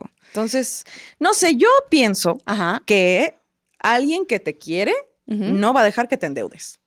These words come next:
Speaker 1: Punto.
Speaker 2: Bueno, ya vimos que <laughs>
Speaker 1: Tatúenselo aquí.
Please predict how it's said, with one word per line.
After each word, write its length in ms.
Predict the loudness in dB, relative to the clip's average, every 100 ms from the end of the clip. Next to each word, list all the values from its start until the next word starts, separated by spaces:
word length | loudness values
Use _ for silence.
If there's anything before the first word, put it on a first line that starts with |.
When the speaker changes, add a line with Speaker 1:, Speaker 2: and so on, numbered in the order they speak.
| _ _ _ _ _ _
Speaker 1:
Punto. 640 | 0 2 4 2 -2 -6 -2
Speaker 2:
Bueno, 360 | 0 2 2 0
ya 140 | 0 2
vimos 260 | 0 -2
que 160 | -2 -4
<laughs> 540 | -4 0 0 -2 0
Speaker 1:
Tatúenselo 760 | 4 4 4 4 4 4 2 4
aquí. 200 | 4